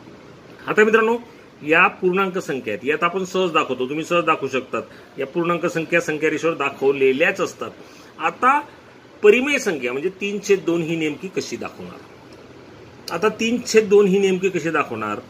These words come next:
पाच छेद दोन नेमकी कशी दाखवणार? इथे वजा तीन छेद दोन ही कशी दाखवणार?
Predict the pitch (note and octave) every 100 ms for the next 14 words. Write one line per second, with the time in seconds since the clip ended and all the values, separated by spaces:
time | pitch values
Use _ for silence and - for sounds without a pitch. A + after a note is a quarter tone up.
0 | - D3 D#3+ - G#3 G#3+ G#3 G3+ G3 G#3
1 | F#3+ F#3+ D#3+ D3 C#3 C3 B2 A#2 - -
2 | - - C3 C#3+ E3+ G#3 G#3+ G#3 G#3 G3
3 | F3 G3 F3+ F#3 F3 - E3 C#3 B2+ A#2+